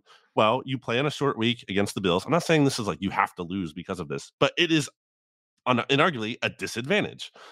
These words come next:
Now, you have to overcome these disadvantages, but they went from Monday to Sunday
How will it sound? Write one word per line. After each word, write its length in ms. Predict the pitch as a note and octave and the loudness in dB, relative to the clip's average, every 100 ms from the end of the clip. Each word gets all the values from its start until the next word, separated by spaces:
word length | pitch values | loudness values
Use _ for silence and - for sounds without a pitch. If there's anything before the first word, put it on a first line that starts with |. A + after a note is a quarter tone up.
| - _ _ _ _ | -20 _ _ _ _
Now, 100 | F#2 | -2
you 140 | F2+ G2 | 0 0
have 80 | |
to 80 | A#2+ | 0
overcome 340 | A#2+ C#3+ F#3 F#3+ | -2 0 2 2
these 160 | G2 | -2
disadvantages, 720 | F2 - C#2+ D2 D2+ E2 G#2 | -6 -10 -10 -8 -6 -6 -4
but 180 | - - | -4 0
they 100 | F#2 | 0
went 300 | F2+ A2 - | 2 0 0
from 340 | A#2 G2 F#2 - | 0 2 2 0
Monday 580 | G2 A2+ A2+ A2+ A#2+ B2+ _ _ _ | 0 2 2 2 0 -4 _ _ _
to 320 | - A#2+ A#2+ B2 | -2 2 2 -2
Sunday 460 | - F#2+ F#2 F#2 | 0 2 4 2